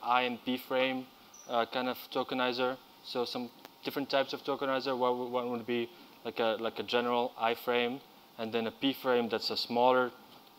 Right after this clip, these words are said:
set of tokens or smaller num-, s-, basically more compression in the diff frames. So this is what I was referring to as a video doc-, a video enco-, encoder. But again, this is something we haven't done yet, and, uh, uh, I guess we'll, we'll see,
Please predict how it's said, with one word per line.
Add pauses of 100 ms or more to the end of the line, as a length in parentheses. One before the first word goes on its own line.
set
of
tokens
or
smaller (380)
num-, (140)
s-, (220)
basically
more
compression
in
the
diff (120)
frames. (340)
So (220)
this
is
what
I
was
referring
to
as
a
video
doc-,
a
video
enco-,
encoder. (300)
But
again,
this
is
something
we
haven't
done
yet, (360)
and,
uh, (420)
uh,
I
guess
we'll,
we'll
see,